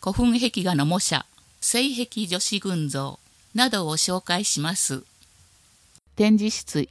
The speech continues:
一、二、六月十六日日曜日までです。一般八百円、特別割引料金、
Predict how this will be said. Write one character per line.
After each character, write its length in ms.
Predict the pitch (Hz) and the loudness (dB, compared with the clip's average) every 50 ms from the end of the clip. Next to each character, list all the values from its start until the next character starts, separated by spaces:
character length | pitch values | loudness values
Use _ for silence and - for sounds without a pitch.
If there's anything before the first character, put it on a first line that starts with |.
| _ | _
一、 400 | - 180 - - - 151 131 - _ _ _ _ - | -8 -8 -8 -6 -4 -4 -4 -4 _ _ _ _ -2
二、 240 | 165 170 156 123 - _ _ _ _ _ _ _ _ _ _ _ _ _ _ _ _ _ _ _ _ _ _ - _ _ | 0 0 0 -2 -6 _ _ _ _ _ _ _ _ _ _ _ _ _ _ _ _ _ _ _ _ _ _ -20 _ _
六 240 | - 185 220 - 233 | 0 0 0 0 2
月 240 | 220 240 240 - 226 | 0 0 2 0 -2
十 260 | 185 170 226 233 226 | 0 2 2 4 4
六 240 | 208 196 202 - 196 | 4 4 2 2 2
日 260 | 190 175 160 - - | 2 2 2 0 -2
日 280 | 165 165 156 - - 226 | -2 -2 -2 0 2 2
曜 120 | 220 208 | 4 4
日 120 | 175 170 156 | 4 2 2
ま 100 | 151 143 | 0 0
で 140 | 139 123 | -2 -4
で 120 | - 123 143 | -4 -6 -8
す。 280 | - - - - - - _ _ _ _ _ _ _ _ _ _ _ _ _ _ _ _ _ _ - | -8 -12 -16 -18 -20 -20 _ _ _ _ _ _ _ _ _ _ _ _ _ _ _ _ _ _ 0
一 120 | 214 - - _ _ | 0 0 -2 _ _
般 220 | 190 180 180 185 - - | 2 2 2 0 -4 -6
八 200 | - - 196 - _ | 0 0 0 0 _
百 320 | - 196 185 180 - - 170 | 0 0 0 2 0 0 0
円、 240 | 165 160 160 165 - - _ _ _ _ _ _ _ _ _ - - _ _ | 2 2 0 -2 -6 -10 _ _ _ _ _ _ _ _ _ -20 -20 _ _
特 220 | - 208 - 233 | -2 2 2 6
別 240 | 214 226 220 - - | 4 4 4 4 4
割 260 | 220 214 208 202 226 | 4 4 6 4 2
引 220 | 196 208 - - 185 | 0 0 -2 0 0
料 240 | 180 185 175 156 147 | 2 4 4 2 2
金、 380 | - - - 143 151 - - | -2 -4 -4 -4 -4 -4 -6